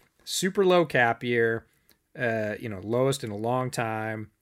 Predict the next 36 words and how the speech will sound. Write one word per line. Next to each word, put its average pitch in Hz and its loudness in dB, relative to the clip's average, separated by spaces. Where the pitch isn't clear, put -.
Everybody's 156 2
pretty 185 2
much 180 -4
settled 165 -4
their 175 0
stuff. 120 -4
Do 120 -12
you 120 -6
really 180 -4
wanna 196 -4
go 156 2
take 156 0
a 151 0
one-year 143 0
flyer 143 0
somewhere 113 -6
and 107 -8
learn 120 -2
a 135 -2
new 131 -2
system?" 107 -4
Or 135 6
if 139 -2
John 127 -4
and 127 -10
Pete 120 -8
come 120 -4
saying, 113 -8
"Hey, 233 -4
we'll 160 -2
sign 185 0
you 170 -4
to 147 -2
a 135 -2
one-year 123 -2
deal," 110 -4